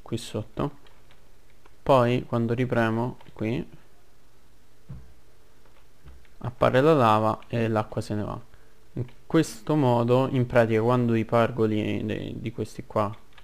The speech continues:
crescono, eh, muoiono perché aumentano di dimensioni e quindi vanno a collidere, la loro hitbox va a collidere con quella della lava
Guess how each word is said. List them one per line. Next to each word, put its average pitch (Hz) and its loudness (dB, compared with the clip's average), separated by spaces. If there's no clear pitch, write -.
crescono, 113 -4
eh, 107 4
muoiono 123 6
perché 123 4
aumentano 117 2
di 110 0
dimensioni 110 0
e 113 -2
quindi 120 0
vanno 110 2
a 113 0
collidere, 113 2
la 117 0
loro 113 2
hitbox 110 -2
va 113 2
a 110 -4
collidere 120 2
con 110 0
quella 113 2
della 127 6
lava 113 2